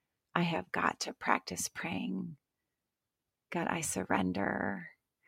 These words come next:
I, I literally store, like, when Jesus says, like, "Store your treasure in heaven where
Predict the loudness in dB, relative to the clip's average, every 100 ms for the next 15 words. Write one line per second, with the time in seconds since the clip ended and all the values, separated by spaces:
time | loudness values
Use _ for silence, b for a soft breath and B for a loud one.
0 | B B 6 10 10 12 12 12 12 12
1 | 10 8 4 0 0 8 12 12 12 8
2 | 8 8 6 4 12 12 12 12 6 2
3 | 2 0 0 4 4 4 4 4 6 4
4 | 4 6 6 6 4 4 4